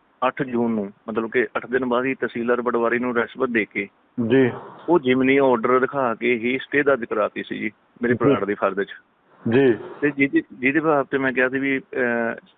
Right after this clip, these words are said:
Speaker 1: ਇਹਦੇ ਖਿਲਾਫ ਇਹਨਾਂ ਤੇ ਨਾ ਭ੍ਰਿਸ਼ਟਾਚਾਰ ਦਾ ਮਾਮਲਾ ਦਰਜ ਕੀਤਾ ਜਾਵੇ ਤਹਿਸੀਲਦਾਰ ਪਟਵਾਰੀ ਤੇ, ਤੇ ਇਸ ਖਿਲਾਫ ਬੰਦੇ ਦੇ ਖਿਲਾਫ ਚਾਰ ਸੌ ਵੀਹ ਦਾ ਔਰ ਇੱਕ ਸੌ ਵੀਹ ਵੀ ਤਹਿਤ ਇਹਨਾਂ ਤੇ ਕਾਰਵਾਈ ਕੀਤੀ ਜਾਵੇ।
Speaker 2: ਜੀ।
Speaker 1: ਜੀ, ਉਸ,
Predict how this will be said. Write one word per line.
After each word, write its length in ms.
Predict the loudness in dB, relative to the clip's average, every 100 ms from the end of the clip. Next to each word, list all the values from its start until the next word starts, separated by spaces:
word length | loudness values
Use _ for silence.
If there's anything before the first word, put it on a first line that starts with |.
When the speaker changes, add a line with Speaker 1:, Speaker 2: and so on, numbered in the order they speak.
| -4
Speaker 1:
ਇਹਦੇ 400 | 2 4 4 0
ਖਿਲਾਫ 320 | 2 2 2
ਇਹਨਾਂ 200 | 0 0
ਤੇ 180 | 0 0
ਨਾ 340 | 0 -2 -2 -6
ਭ੍ਰਿਸ਼ਟਾਚਾਰ 720 | -16 _ -8 -2 -2 2 2
ਦਾ 120 | 2
ਮਾਮਲਾ 580 | 2 2 2 2 2 0 -4
ਦਰਜ 280 | -2 -2 -2
ਕੀਤਾ 240 | -4 0
ਜਾਵੇ 180 | 2 0
ਤਹਿਸੀਲਦਾਰ 420 | -2 -6 -2 -2
ਪਟਵਾਰੀ 420 | -2 0 0 -2 0
ਤੇ, 240 | 0 0 0
ਤੇ 80 | 0
ਇਸ 120 | 0 0
ਖਿਲਾਫ 280 | 2 2 -2
ਬੰਦੇ 320 | -4 -2 0
ਦੇ 160 | 0
ਖਿਲਾਫ 240 | 2 2 2
ਚਾਰ 120 | 0
ਸੌ 140 | 0 -4
ਵੀਹ 160 | -4 -4
ਦਾ 140 | -4 -6 -2
ਔਰ 100 | 0
ਇੱਕ 100 | 2
ਸੌ 120 | 0
ਵੀਹ 180 | 0 0
ਵੀ 140 | 0 0
ਤਹਿਤ 320 | 0 2 0
ਇਹਨਾਂ 220 | 2 0
ਤੇ 60 | 2
ਕਾਰਵਾਈ 320 | 2 2 0
ਕੀਤੀ 240 | -4 -8
ਜਾਵੇ। 220 | -8 -8 -14 _ _ -6 2
Speaker 2:
ਜੀ। 300 | 4 4 0 -6 -10 -16 _ _ -4 0 2 4 2 2
Speaker 1:
ਜੀ, 120 | 0
ਉਸ, 220 | -2 -6